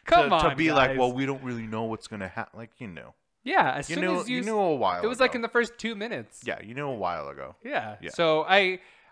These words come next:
Speaker 1: I don't really give much weight to those complaints of, "Oh, it just ended." Well,
Speaker 2: No.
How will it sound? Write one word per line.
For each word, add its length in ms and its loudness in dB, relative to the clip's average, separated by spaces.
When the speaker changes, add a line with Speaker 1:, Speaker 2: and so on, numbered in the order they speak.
Speaker 1:
I 80 0
don't 320 0
really 640 -6
give 240 -6
much 200 -8
weight 460 -8
to 140 -12
those 200 -8
complaints 520 -14
of, 280 -12
"Oh, 440 2
it 140 -10
just 280 -8
ended." 460 -14
Well, 220 2
Speaker 2:
No. 220 2